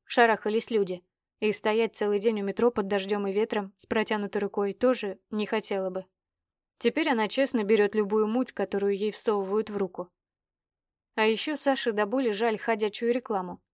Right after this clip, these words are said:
Как правило, это бабушки, дедушки. На них нацепили рекламные щиты, и они с ними ходят взад-вперёд, привлекая внимание прохожих. Её внимание они неизменно привлекали. Глядя на них, у неё всякий раз что-то сжималось внутри.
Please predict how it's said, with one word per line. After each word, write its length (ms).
Как 220
правило, 340
это 220
бабушки, 480
дедушки. 560
На 140
них 180
нацепили 500
рекламные 520
щиты, 520
и 60
они 240
с 100
ними 200
ходят 360
взад-вперёд, 760
привлекая 540
внимание 440
прохожих. 600
Её 400
внимание 500
они 200
неизменно 520
привлекали. 640
Глядя 360
на 140
них, 220
у 40
неё 300
всякий 340
раз 160
что-то 340
сжималось 580
внутри. 420